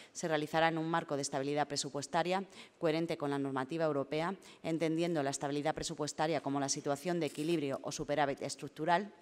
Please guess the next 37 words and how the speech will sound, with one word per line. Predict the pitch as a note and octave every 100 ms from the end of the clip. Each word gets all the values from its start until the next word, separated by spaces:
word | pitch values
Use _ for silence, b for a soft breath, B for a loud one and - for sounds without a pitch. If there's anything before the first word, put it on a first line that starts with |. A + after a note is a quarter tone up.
| B B B B
considerando | - F3 F3 E3 E3+ F3
que | F3
el |
artículo | D#3+ D#3+ D#3 D#3
cuatro | F#3+ F#3+
de | D#3+
la | C#3
misma | D3 D3 D3
ley | D3+ D3
orgánica, | C#3+ C#3 E3+ D#3+ - B2 - B B
en | D3
su | D#3+
redacción | C#3+ C#3 - D#3+ D#3
dada | F3 D#3
por | C#3
la | C3+
Ley | D3 D3
Orgánica | D3 D3+ D3+ D3
nueve | D3 F3 D#3
barra | D3+ D3 B2+
dos | B2+
mil | C#3+ C3+
trece | F3 E3+ D#3
de | C3+
veinte | C#3 C#3
de |
diciembre | C3+ C3+ F3 D#3+ C3+ B2 B B B
de | D#3
control | D#3 D3+ F3+ F3
de |
la | D3 D3
deuda | D3+ D3+
comercial | D3 D3 C#3 G3 F#3
en | D#3 C#3
el |
sector | C3+ D3 - D3
público, | - F3+ D3 - B2